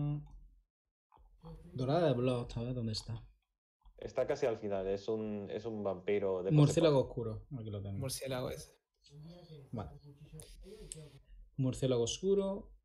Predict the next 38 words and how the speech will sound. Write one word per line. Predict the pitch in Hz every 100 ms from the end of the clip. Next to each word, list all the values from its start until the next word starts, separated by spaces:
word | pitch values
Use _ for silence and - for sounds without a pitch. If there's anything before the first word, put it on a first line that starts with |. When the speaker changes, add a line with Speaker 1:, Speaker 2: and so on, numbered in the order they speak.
| _ -
Speaker 1:
combatiente | 131 120 117 113 127 117 110
de | 123
oro, | 147 151 147 -
cuatro | 135 127 120 117 113
P | 110
Ps, | 117 110 107 - - - _
uno | 151 117
cinco, | 110 147 147 143 151 147 147 -
golpe | - 123 123 113 101 104
letal | 101 101 98 101 - _
y | - 151
guardia. | 117 107 113 107 127 - - _ _ _ _ _ _ -
Wow. | 113 - - 185 160 147 - -
Pues | 147
si | - 147
avaricia | 127 117 123 -
es | 139
activado, | 123 123 147
roba | 120 107
una | 107
carta | 107 110
y |
restaura | 107 104 117
un | 120 127 135
P | 156 160
P. |
Si | - - 120
locura | 110 113 117
es | 117
activado, | 123 127 113
roba | 104
una | 107 104
carta | 113 104
y |
restaura | 95 101
un | 107
P | 123
P. | 143 165